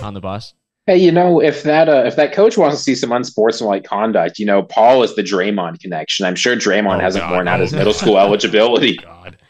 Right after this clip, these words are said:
Speaker 3: The, uh, all the kids are, are going like, "Are we gonna be on the pod?" And we're like, "You're not coming on the pod. We might talk about that."
Speaker 1: I told, I told him it was the first topic of conversation.
Speaker 3: If they win
Speaker 1: You,
Speaker 3: the
Speaker 1: but you can't
Speaker 3: championship,
Speaker 1: come on the
Speaker 3: maybe,
Speaker 1: pod.
Speaker 3: maybe we'll have one of them
Speaker 1: Oh,
Speaker 3: on the pod.
Speaker 1: championship couple are on the pod, yeah.
Speaker 3: But yeah, so there's, uh, Jack's big win,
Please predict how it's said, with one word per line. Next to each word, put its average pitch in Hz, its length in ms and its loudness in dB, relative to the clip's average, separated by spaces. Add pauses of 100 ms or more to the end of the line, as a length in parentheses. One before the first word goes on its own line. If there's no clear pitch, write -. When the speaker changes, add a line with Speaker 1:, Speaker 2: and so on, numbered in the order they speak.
(540)
Speaker 3:
The, 123 220 -6
uh, 117 160 -6
all 135 120 -4
the 143 80 -6
kids 123 300 -8
are, 113 160 -6
are 110 40 -8
going 104 260 -8
like, 101 160 -12
"Are 160 60 -4
we 190 120 -2
gonna 180 120 -2
be 185 120 -2
on 180 100 -2
the 165 60 -4
pod?" 185 340 -4
And 147 140 -4
we're 117 80 -8
like, 110 320 -14
"You're 117 180 -8
not 104 220 -8
coming 90 240 -12
on 87 100 -20
the 90 80 -16
pod. 90 260 -12
We 104 60 -10
might 120 180 -8
talk 107 240 -8
about - 260 -20
that." - 60 -20
Speaker 1:
I 151 140 -8
told, 196 380 -2
I 165 120 -6
told 190 240 -6
him 165 60 -6
it 160 60 -6
was 135 100 -8
the 143 80 -6
first 151 380 -8
topic 139 260 -8
of 123 80 -6
conversation. 110 460 -8
Speaker 3:
If - 40 -8
they 175 120 -4
win 208 160 -4
Speaker 1:
You, 190 60 -2
Speaker 3:
the 165 40 -4
Speaker 1:
but 147 100 -6
you 156 60 -2
can't 156 160 -2
Speaker 3:
championship, 156 240 -6
Speaker 1:
come 139 100 -6
on 127 120 -6
the 101 80 -8
Speaker 3:
maybe, 101 100 -6
Speaker 1:
pod. 87 80 -12
Speaker 3:
maybe 113 180 -12
we'll 101 100 -16
have 87 200 -16
one 90 140 -20
of 90 60 -20
them - 120 -20
Speaker 1:
Oh, 220 60 -4
Speaker 3:
on - 60 -4
the - 20 -4
pod. - 80 -12
Speaker 1:
championship 214 420 -6
couple 175 220 -4
are 135 40 -4
on 127 80 -6
the 113 60 -8
pod, 82 260 -14
yeah. - 180 -18 (400)
Speaker 3:
But 170 120 -4
yeah, 214 120 -4 (100)
so 143 140 -6
there's, 156 340 -4
uh, 143 240 -2 (760)
Jack's 151 300 -6
big 147 260 -6
win, 131 400 -8